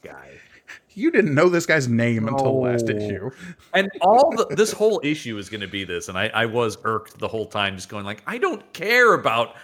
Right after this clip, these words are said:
Speaker 1: whatever issues these two have, supposedly."
Speaker 2: Well, and the big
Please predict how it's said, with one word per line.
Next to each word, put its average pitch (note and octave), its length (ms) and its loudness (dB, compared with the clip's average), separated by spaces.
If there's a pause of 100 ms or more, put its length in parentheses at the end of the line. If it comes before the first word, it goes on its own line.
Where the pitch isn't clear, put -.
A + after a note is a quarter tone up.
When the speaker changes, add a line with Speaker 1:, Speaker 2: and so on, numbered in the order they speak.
(180)
Speaker 1:
whatever D3+ 340 2
issues C#3 560 -2
these A#2+ 260 -6
two A2 360 -8
have, E2+ 460 -2
supposedly." F2 880 -10 (1400)
Speaker 2:
Well, F#3 420 4
and F3+ 200 0
the E3 40 0
big E3 560 2